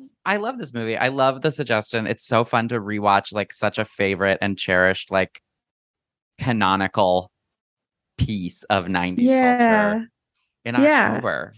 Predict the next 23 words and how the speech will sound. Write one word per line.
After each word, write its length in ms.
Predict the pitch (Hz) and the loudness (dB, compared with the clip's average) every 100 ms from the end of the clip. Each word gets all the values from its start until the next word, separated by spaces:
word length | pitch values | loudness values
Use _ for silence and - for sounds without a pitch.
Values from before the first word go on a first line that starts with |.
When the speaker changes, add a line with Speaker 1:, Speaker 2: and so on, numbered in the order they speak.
| _ _ _ _ _ _ | _ _ _ _ _ _
Speaker 2:
It's, 280 | 247 247 240 - | 2 2 0 0
it's 400 | 247 247 226 254 | 2 4 4 4
of, 200 | 226 - | 2 0
it's 280 | 233 226 - | 0 0 4
of, 320 | 226 190 - - | 2 2 -4 0
it's 160 | 214 | 4
of 160 | 220 190 | 4 6
the 80 | 196 | 6
moment, 540 | 196 185 170 180 - - _ | 6 6 4 2 -2 -18 _
I 80 | 202 | -2
think. 500 | 196 185 180 190 - _ _ _ - - | 0 0 0 -2 -6 _ _ _ -20 -18
Speaker 1:
Very 520 | 101 95 113 120 123 135 | -18 -6 0 2 2 2
Speaker 2:
It's 240 | 131 120 | 2 0
Speaker 1:
of 80 | 135 | 0
the 80 | 233 | 4
Speaker 2:
seasonally 440 | 208 214 208 202 | 4 4 6 6
Speaker 1:
mom. 100 | 196 | 4
Speaker 2:
appropriate. 720 | 196 202 190 196 180 170 - - _ _ _ _ | 4 2 2 2 2 2 -2 -8 _ _ _ _
Speaker 1:
Yeah. 140 | 113 - _ _ _ _ _ _ _ _ _ _ | -12 -12 _ _ _ _ _ _ _ _ _ _
Yes. 640 | 104 113 104 85 - - _ _ _ _ _ - | -4 0 0 -2 -10 -20 _ _ _ _ _ 2
Speaker 2:
Mm-hmm. 180 | 208 196 | 2 4
Speaker 1:
Seasonally 880 | 180 139 131 143 135 131 131 131 127 _ _ _ _ _ _ _ _ _ _ _ - | 2 0 -2 -4 -4 -2 -2 -4 -6 _ _ _ _ _ _ _ _ _ _ _ -12
expressive 800 | 110 - - 92 90 - - 104 | -12 -6 2 2 2 -4 -8 -12